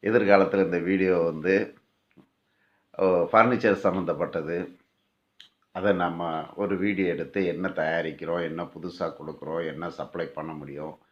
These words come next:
உங்களுக்கு எவ்வளோ சீப்பா கொடுக்க முடியும், கேரண்டியா கொடுக்க முடியுங்கிறத பேசுறதுக்கு இது ஒரு ட்ரைனிங். ஒரு டீச்சர் பேசுறதுக்கும், ஒரு அரசியல்வாதி பேசுறதுக்கும், ஒரு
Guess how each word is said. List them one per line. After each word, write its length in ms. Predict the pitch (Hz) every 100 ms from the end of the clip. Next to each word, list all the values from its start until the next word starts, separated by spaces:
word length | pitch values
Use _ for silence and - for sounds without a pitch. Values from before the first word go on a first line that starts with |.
| _ _ _ -
உங்களுக்கு 380 | 90 87 76
எவ்வளோ 260 | 85 87 87
சீப்பா 320 | - 90 87
கொடுக்க 340 | 80 80 80 80
முடியும், 360 | 78 82 85
கேரண்டியா 600 | 80 82 82 82 80 80 80
கொடுக்க 320 | 78 78 80
முடியுங்கிறத 680 | 78 76 80 76 73 71 90 - 85
பேசுறதுக்கு 560 | 87 95 80 71 -
இது 200 | 120 98
ஒரு 220 | 90 78 -
ட்ரைனிங். 380 | 90 101 80 - _ _ _ _ _ _ _ -
ஒரு 260 | 92 95
டீச்சர் 360 | - 110 110 90
பேசுறதுக்கும், 760 | 95 87 87 82 80 - 90
ஒரு 220 | 87 85 85 85 85 - -
அரசியல்வாதி 720 | 87 95 95 98 90 85 82
பேசுறதுக்கும், 800 | - 82 - 82 80 - 85 82
ஒரு 320 | 85 85